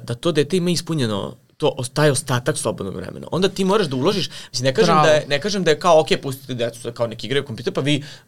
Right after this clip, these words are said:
Speaker 1: gledajte, gledajte film, kao vas dvoje, sedite u dnevnoj sobi, gledajte film.” Ne, nego ti onda moraš da se mnogo više investiraš ako je tom detetu zanimljivo da igra igrice. Ti,
Speaker 2: Mhm.
Speaker 1: ako ga limitiraš na, recimo, nekih sat vremena, dva sata, ti onda, recimo, imaš još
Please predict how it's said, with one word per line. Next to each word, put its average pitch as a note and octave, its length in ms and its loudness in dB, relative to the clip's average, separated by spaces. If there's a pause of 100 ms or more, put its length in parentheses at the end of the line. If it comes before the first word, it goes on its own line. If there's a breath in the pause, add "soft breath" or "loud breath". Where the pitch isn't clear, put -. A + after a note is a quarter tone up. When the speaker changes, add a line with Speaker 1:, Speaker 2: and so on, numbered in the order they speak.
(220)
Speaker 1:
gledajte, B2+ 340 0
gledajte A#2 280 0
film, F3 360 0
kao A#2+ 400 4
vas A2 240 2
dvoje, A#2+ 300 2
sedite A2 300 -6
u - 20 -10
dnevnoj A2 180 -4
sobi, G#2+ 240 -4
gledajte G2+ 220 -8
film.” A2+ 200 -8
Ne, E3 300 -2
nego B2 280 -2 (340 loud breath)
ti F3 140 0
onda F#3+ 180 0
moraš E3+ 280 -2
da C3 80 -4
se C3 200 -2
mnogo D#3 300 -2
više F#3 260 -2
investiraš C#3 720 -2 (300 loud breath)
ako B2 260 -2
je B2+ 100 -4
tom F#3+ 180 0
detetu C#3+ 500 -2 (200 loud breath)
zanimljivo C3+ 480 0
da B2+ 80 0
igra A#2+ 160 -2
igrice. G#2+ 380 -8 (440)
Ti, A3 180 2
Speaker 2:
Mhm. F#3+ 160 -6
Speaker 1:
ako C#3 220 -2
ga C#3+ 180 4 (120)
limitiraš D3+ 580 0
na, C#3+ 100 -4
recimo, C3+ 340 0
nekih B2 340 -4
sat A2+ 260 -2
vremena, A2+ 360 -4 (100)
dva A2 240 -2
sata, - 400 -2 (380 loud breath)
ti F3 120 -2
onda, F#3+ 180 2
recimo, D3+ 280 0
imaš D#3+ 240 -2
još E3+ 200 0